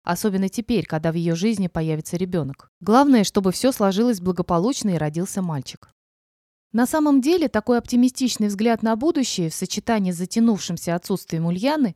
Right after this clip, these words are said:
внезапно начал рассыпаться. Странно, но в те времена, когда она делила жизнь с законной женой Эдика, Карина чувствовала себя хозяйкой положения гораздо сильнее, чем сейчас. На фоне бледной, строптивой и трясущейся от негодования Ульяны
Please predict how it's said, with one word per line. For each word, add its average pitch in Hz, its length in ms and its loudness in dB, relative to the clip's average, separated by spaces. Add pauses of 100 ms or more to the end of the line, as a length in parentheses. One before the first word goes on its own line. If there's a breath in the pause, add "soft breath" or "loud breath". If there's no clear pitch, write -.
(100)
внезапно 233 380 2
начал 214 380 2
рассыпаться. - 680 -8 (240)
Странно, 240 420 2
но 185 120 2
в 185 60 -4
те 233 120 2
времена, 233 380 4
когда 208 340 2
она 214 180 4
делила 190 460 0
жизнь 175 300 -2
с 151 40 -10
законной 170 440 -2
женой 175 400 -2
Эдика, 277 400 -4 (160)
Карина 294 340 0
чувствовала 262 420 0
себя 240 280 2
хозяйкой 240 480 2
положения 233 520 2
гораздо 220 400 2
сильнее, 247 460 2
чем - 240 -6
сейчас. - 520 -10 (280)
На 240 120 0
фоне 294 260 4
бледной, 226 460 2
строптивой 226 560 2
и - 20 0
трясущейся 214 720 -2
от 190 80 -6
негодования 208 640 2
Ульяны 202 520 0